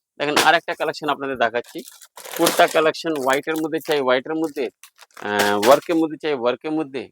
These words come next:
কি কি লাগবে আপনি আমাকে জানান। জিন্সের কালেকশন লাগবে, শার্টের কালেকশন লাগবে। এ দেখেন, চেক শার্টস খুব ট্রেন্ডের মধ্যে আছে। প্রাইস মোটামুটি বক্সিং শার্ট আমাদের কাছে একশো সত্তর আশি টাকা থেকে শুরু করে সাড়ে চারশোর মধ্যে ফুল ভ্যারাইটিস পেয়ে যাচ্ছেন।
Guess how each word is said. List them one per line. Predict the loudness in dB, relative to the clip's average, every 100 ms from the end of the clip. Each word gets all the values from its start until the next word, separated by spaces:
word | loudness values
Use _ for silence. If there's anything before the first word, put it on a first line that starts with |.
| _
কি | -12
কি | -4 4
লাগবে | 4 4
আপনি | -4 -4
আমাকে | -6 -4 -6
জানান। | -6 -8 -10 -10
জিন্সের | -12 -6 -4
কালেকশন | 0 0 -2 -2
লাগবে, | 2 2 2 -4
শার্টের | -4 -4 -2 -2
কালেকশন | -2 -2 -4 -4
লাগবে। | -2 0
এ | 0
দেখেন, | 0 -4 -20 _ _ _ _
চেক | 0 0
শার্টস | 2 2 0 -10 -20 _ _ _ _ _ _ _ _
খুব | -4 -4 -4 -6
ট্রেন্ডের | 0 2 2 0
মধ্যে | 2 4
আছে। | 4 2 -10 -20 _ _ _
প্রাইস | 4 6 6 0 -12 _ _ _ _
মোটামুটি | -8 -8 -6 -6 -6 -8 -8 -8
বক্সিং | -4 -2 -4 0 -2
শার্ট | 0 2 2
আমাদের | 2 0 -4
কাছে | -8 -8 -6
একশো | -4 -4 -8
সত্তর | -12 -12 -6 -4
আশি | -4 -4
টাকা | -4 -4 -4
থেকে | -6 -8
শুরু | -6 -6 -6
করে | -2 -2 -2 _ _ _ _ -2
সাড়ে | -2 -2
চারশোর | -6 -6 -6
মধ্যে | -6 -4
ফুল | -4 -4
ভ্যারাইটিস | 0 0 0 -6 -6
পেয়ে | -2 0
যাচ্ছেন। | -2 -4